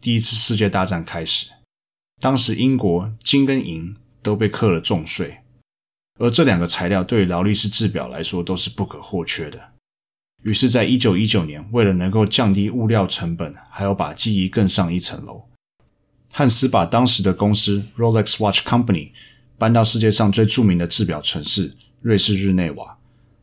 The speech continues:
他在这里开始自己生产一些零件，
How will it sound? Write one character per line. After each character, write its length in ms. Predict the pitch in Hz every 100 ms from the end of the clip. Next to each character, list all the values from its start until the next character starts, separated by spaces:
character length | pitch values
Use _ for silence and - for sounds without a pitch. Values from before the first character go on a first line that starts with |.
| _
他 160 | - 123
在 100 | 123
这 180 | 147
里 100 | 113
开 180 | 90 120
始 100 | 113
自 160 | 85 117
己 220 | 101 76
生 260 | - 127 131
产 220 | 98 78
一 40 |
些 120 | 90 101
零 220 | 82 76
件， 300 | 92 78